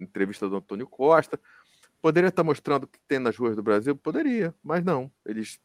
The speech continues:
dão prioridade pra outras coisas. O clamor popular das ruas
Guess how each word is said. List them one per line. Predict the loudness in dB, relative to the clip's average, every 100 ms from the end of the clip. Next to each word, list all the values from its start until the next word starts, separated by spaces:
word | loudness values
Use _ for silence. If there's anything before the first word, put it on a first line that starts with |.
| _
dão | -2 -2
prioridade | 0 0 2 2 0
pra | -2
outras | -2 -2 -8
coisas. | -2 0 0 -2 -12 _ -20 _ _
O | -14
clamor | -4 4 6 6 4 4 2 0
popular | -12 -4 2 4 4
das | 2 0
ruas | -4 -4 -2 -2 -2 -8